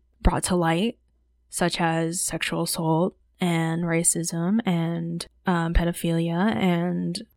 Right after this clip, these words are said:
and all those big ones. But there are certain little things that is just like, it's,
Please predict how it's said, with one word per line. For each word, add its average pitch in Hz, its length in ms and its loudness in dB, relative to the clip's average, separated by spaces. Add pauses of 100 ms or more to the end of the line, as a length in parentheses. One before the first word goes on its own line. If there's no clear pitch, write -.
and 175 260 0
all 180 140 2
those 175 220 2
big 170 180 -2
ones. 202 400 0 (360)
But 196 120 0
there 214 200 4
are 240 40 4
certain 190 380 0
little 170 220 2
things 185 340 -2
that 175 140 -4
is 175 160 -6
just 175 200 0
like, 175 440 -10
it's, - 240 2